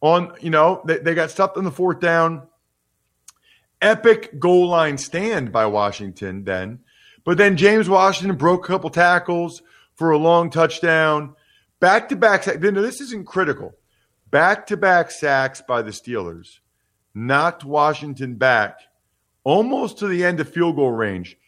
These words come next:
They were not gonna get a field goal off. Alex Smith left the field with the football. They stopped the clock for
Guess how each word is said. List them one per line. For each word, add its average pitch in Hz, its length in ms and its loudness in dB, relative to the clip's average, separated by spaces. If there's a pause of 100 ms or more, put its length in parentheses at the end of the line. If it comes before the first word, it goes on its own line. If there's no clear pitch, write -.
(160)
They 156 280 2
were 233 180 0
not 160 300 0
gonna 139 160 -2
get 127 120 -2
a 104 60 -2
field 120 240 -4
goal 90 180 -6
off. - 360 -16 (720)
Alex 202 480 2
Smith 185 500 0 (460)
left 147 580 -2
the 170 100 -2
field 175 340 -2
with 147 140 -4
the 110 100 -8
football. 92 720 -4 (720)
They 127 220 0
stopped 165 600 -2
the 165 80 -10
clock 135 640 -2 (580)
for 143 220 2